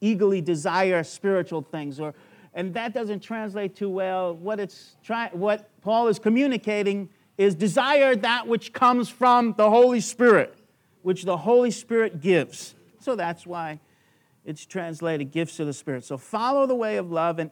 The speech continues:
eagerly desire gifts of the Spirit, especially prophecy. Now, the Corinthian church went overboard in emphasizing tongues, and tongues, Paul is saying, is important,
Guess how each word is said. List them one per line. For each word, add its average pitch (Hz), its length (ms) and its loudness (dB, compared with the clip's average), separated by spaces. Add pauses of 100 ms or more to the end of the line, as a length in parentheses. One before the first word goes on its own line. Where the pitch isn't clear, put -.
eagerly 262 500 0
desire 185 580 -2
gifts 208 360 -4
of 208 80 -4
the 185 60 -4
Spirit, 160 440 -2 (300)
especially 302 880 0
prophecy. 240 960 2 (680)
Now, 233 500 2
the 220 140 -2
Corinthian 262 520 0
church - 440 -6 (280)
went 226 240 -4
overboard 202 840 2
in 196 160 -8
emphasizing 202 1000 -6
tongues, 277 720 -2 (520)
and 208 200 -4
tongues, 262 520 -4 (580)
Paul 247 300 -2
is 220 120 -2
saying, 220 340 -4
is 185 160 0
important, 190 720 2